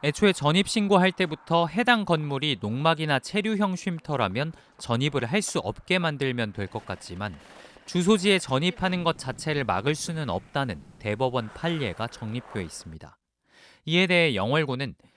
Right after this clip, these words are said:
농막에서 체류형 쉼터로 전환하는 사용자들에게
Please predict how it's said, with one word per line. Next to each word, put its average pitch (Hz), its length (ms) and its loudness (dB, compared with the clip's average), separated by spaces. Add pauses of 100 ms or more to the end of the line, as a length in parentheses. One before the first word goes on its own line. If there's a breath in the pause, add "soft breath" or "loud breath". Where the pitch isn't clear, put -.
(300 soft breath)
농막에서 185 560 4
체류형 220 560 0
쉼터로 175 500 -4
전환하는 156 640 -2
사용자들에게 127 920 -2